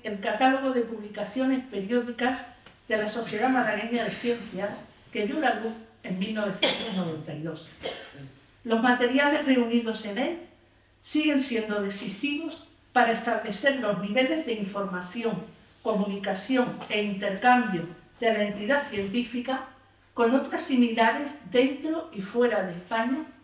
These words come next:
a lo largo del siglo que discurre entre mil ochocientos setenta y cinco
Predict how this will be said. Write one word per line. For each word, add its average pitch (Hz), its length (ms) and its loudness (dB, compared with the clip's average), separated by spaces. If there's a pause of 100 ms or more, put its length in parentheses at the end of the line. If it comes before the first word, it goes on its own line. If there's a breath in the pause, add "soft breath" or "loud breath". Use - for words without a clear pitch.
(260)
a 220 140 0
lo 226 120 0
largo 247 380 2
del 190 180 -2
siglo 220 460 -4
que 277 100 -2
discurre 233 680 -2 (460)
entre 220 360 -2
mil 277 260 4
ochocientos 233 640 -2
setenta 254 500 0
y 170 40 -4
cinco 226 640 -2